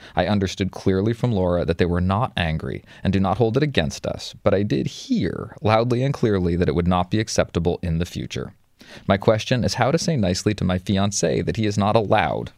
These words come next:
my word, to carry it into any of our friends' homes in the future, at least not without their permission. I'm not interested in stating who was upset by it. However, do I need to come clean to him about who it was that noted it?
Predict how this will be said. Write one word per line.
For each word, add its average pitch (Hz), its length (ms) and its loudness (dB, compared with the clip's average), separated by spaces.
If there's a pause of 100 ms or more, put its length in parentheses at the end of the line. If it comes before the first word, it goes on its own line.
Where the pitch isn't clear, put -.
my 95 200 4
word, - 360 -2 (320)
to 117 80 2
carry 117 320 4
it 110 60 4
into 110 260 2
any 139 240 4
of 117 100 2
our 104 120 6
friends' 101 320 4
homes 95 280 2
in 90 80 2
the 92 80 0
future, - 460 -2 (260)
at 95 120 2
least 127 220 0
not 104 200 2
without 92 260 2
their 87 140 2
permission. 82 580 -2 (500)
I'm 95 120 4
not 95 180 2
interested 117 400 0
in 127 80 2
stating 92 380 0
who 87 80 0
was 87 160 0
upset - 340 0
by 131 200 2
it. 160 120 -6 (380)
However, 113 520 2
do 107 200 0
I 104 40 2
need 131 280 -2
to - 120 -2
come 95 300 0
clean 113 380 0
to 151 80 2
him 160 180 0
about 120 280 0
who 107 180 2
it 80 80 -2
was 95 300 2
that - 140 0
noted 101 320 2
it? 202 140 -4